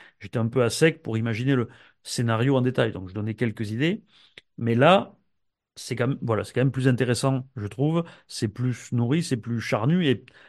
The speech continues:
ça permet, si, si, si vous êtes passé à côté un peu de l'idée théorique qu'il y avait, de voir effectivement, de visualiser le genre de choses auxquelles il faut s'attendre. Et donc, je pense que c'est extrêmement intéressant. Donc, je, je referai cet exercice, je vous dis, euh,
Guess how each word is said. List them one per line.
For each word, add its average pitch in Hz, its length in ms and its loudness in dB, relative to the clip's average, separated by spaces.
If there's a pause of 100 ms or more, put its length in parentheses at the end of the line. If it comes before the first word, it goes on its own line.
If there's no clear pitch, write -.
(120)
ça - 360 -4
permet, 135 400 2
si, 127 300 -4
si, 120 280 -8
si 117 220 -10
vous 113 180 -4
êtes 117 100 -4
passé 117 220 -4
à 107 260 -6
côté 120 260 -4
un 113 100 0
peu 123 140 -4
de 113 100 -2
l'idée 101 480 -6
théorique 117 380 -2
qu'il 104 100 -4
y - 20 0
avait, 175 260 2 (560)
de 113 180 -2
voir 143 320 8
effectivement, 131 640 0
de 110 120 -6
visualiser 131 640 4
le 127 300 2
genre 117 200 0
de 117 80 0
choses 170 220 -2
auxquelles 143 200 0
il 131 60 0
faut - 120 -4
s'attendre. 117 340 -6 (720)
Et 131 60 -10
donc, 127 120 0
je - 60 -12
pense 147 140 2
que 139 80 -2
c'est 135 140 0
extrêmement 127 340 -2
intéressant. 113 500 0
Donc, 127 320 -2
je, 123 160 -2
je 107 120 -4
referai 147 560 2
cet 113 200 -12
exercice, 113 400 -6
je 104 80 -8
vous 107 120 -6
dis, 117 200 -4
euh, 98 120 -6